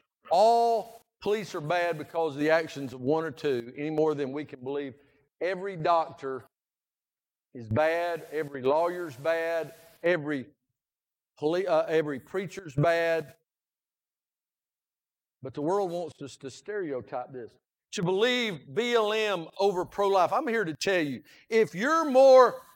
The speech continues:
pro-B L M than you are pro-life, you need to check where you stand with the Lord.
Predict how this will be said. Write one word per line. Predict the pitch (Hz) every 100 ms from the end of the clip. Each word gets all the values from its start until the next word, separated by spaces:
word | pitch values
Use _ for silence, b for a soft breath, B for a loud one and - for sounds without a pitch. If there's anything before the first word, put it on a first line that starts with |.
| _
pro-B | - 214 226 247 254 262 262 175 - - 147 240 247
L | 247 233
M | 220 196 165 151 156 _ _ -
than | 165 175
you | 208 262
are | 220 208
pro-life, | 170 - 214 226 214 208 226 226 202 - _ _ _ _ _ _ _ _ _ _ _ _ _ _ _ _ _ _ _ _
you | - 190
need | 302 247
to | 143
check | - 180 160 139
where | 147
you | 202
stand | 202 - 143 135
with | 120
the | 104
Lord. | 131 170 107